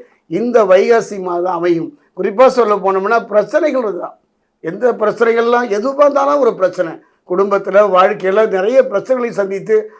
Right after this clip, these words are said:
போராடி போராடி அலுத்து போன மனதிற்கு ஒரு ஆறுதல் தரக்கூடிய மாதம் இந்த வைகாசி மாதம் மேஷராசிக்கு. அதுவும் குறிப்பா சொல்ல போனா, சுபகாரியங்கள், குடும்பத்துல ஒரு திருமணமா இருக்கலாம், அந்த திருமணம் நீண்ட நாள் தள்ளி போயிருக்கலாம், அந்த திருமணத்துல பிரச்சனையா இருக்கலாம், அதெல்லாம் படிப்படியாக குறைந்து,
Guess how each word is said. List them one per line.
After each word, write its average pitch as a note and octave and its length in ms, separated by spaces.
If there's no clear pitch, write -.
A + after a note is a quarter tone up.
போராடி G#3 440
போராடி A3+ 360
அலுத்து G#3 340
போன G3 180
மனதிற்கு G3 540
ஒரு F3+ 120
ஆறுதல் B3+ 380
தரக்கூடிய F#3 360
மாதம் G#3+ 340
இந்த E3+ 140
வைகாசி F#3+ 500
மாதம் G3+ 260
மேஷராசிக்கு. G3 760
அதுவும் G3+ 260
குறிப்பா G#3 340
சொல்ல G#3 160
போனா, G3 180
சுபகாரியங்கள், A3 760
குடும்பத்துல G#3+ 460
ஒரு F#3 80
திருமணமா G3 440
இருக்கலாம், F3+ 340
அந்த F#3 200
திருமணம் A3+ 420
நீண்ட G3 240
நாள் G3+ 220
தள்ளி G#3+ 320
போயிருக்கலாம், G3+ 500
அந்த G3 260
திருமணத்துல B3+ 560
பிரச்சனையா A3+ 440
இருக்கலாம், F#3+ 340
அதெல்லாம் F3+ 360
படிப்படியாக G3+ 680
குறைந்து, F3+ 300